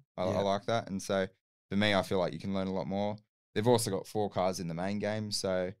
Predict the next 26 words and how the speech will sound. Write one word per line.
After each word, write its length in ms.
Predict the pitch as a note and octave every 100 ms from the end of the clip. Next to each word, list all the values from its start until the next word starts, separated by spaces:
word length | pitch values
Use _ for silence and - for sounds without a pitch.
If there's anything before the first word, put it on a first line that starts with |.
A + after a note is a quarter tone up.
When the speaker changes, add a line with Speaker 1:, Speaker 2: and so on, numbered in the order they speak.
| -
Speaker 2:
Mm. 320 | A2 G#2 F#2
Speaker 1:
um, 640 | F#2+ F#2+ F#2 F2+ F2+ F2+ - - -
so 80 | G2+
yeah, 180 | G#2 - -
chances 320 | - F#2 - F#2
of 240 | F#2 - -
if 160 | -
you 60 | F#2+
do 80 | F#2
a 40 |
good 160 | E2+ F2
job 320 | F2+ F2+ F#2+ _ -
and 120 | F#2
can 120 | G2
bring 180 | F#2 F2+
some 160 | F2 F2
budget, 420 | F2 F2+ F#2+ - _ _
chances 220 | G2 E2+
are 100 | F2+
you'll, 240 | F2 F#2 F2+ -
you'll 140 | F2+
have 120 | F2+ F2+
an 80 |
endurance 380 | E2+ F2 F#2 -
seat 160 | F#2 F2
there. 260 | F#2+ A2